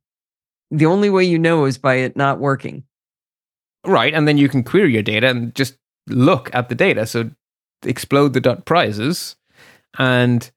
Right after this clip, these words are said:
Speaker 2: look at it,
Speaker 1: And
Speaker 2: or
Speaker 1: scroll and scroll and scroll and scroll and scroll and scroll.
Speaker 2: or put it through
Speaker 1: I mean
Speaker 2: a select and put in the criteria. So you're saying, "Well, I think sometimes that we don't have a laureates array." So then you select dot laureates double equals null.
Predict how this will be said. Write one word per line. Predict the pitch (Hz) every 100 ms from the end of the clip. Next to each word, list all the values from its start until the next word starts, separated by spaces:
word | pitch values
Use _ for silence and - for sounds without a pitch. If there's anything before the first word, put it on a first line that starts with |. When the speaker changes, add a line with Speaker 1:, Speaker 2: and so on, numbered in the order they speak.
| _ _ _ _ _
Speaker 2:
look | 127 139 208 104
at | 101
it, | 143 -
Speaker 1:
And | 143
Speaker 2:
or | 156
Speaker 1:
scroll | 113 147 160 165
and | 151 143
scroll | - 160 160 151
and | 139
scroll | - 143 147 143
and | 135
scroll | - 143 139 139
and | 127
scroll | - 135 135 139
and | 123 117
scroll. | - 185
Speaker 2:
or | 175
put | 190 175
it | 160
through | 165
Speaker 1:
I | 151
mean |
Speaker 2:
a | 139
select | 151 170 160 131 160
and | 131
put | 151
in | 143
the |
criteria. | 139 143 - 175 117
So | 117 135
you're | 143
saying, | 139 143 139
"Well, | 170 170 123
I | 170 254
think | 240 214 -
sometimes | 196 160 151 135
that | 143
we | 139
don't | 143 135
have | 123 139 127
a |
laureates | 123 147 117 98 117
array." | 92 110
So | 135
then | 127 127
you | 127 123
select | - 170 147 107 147 - - 117
dot | 139 127
laureates | 131 110 113 120 123 - - 175 -
double | 135 120
equals | 113 131 127
null. | 175 196 95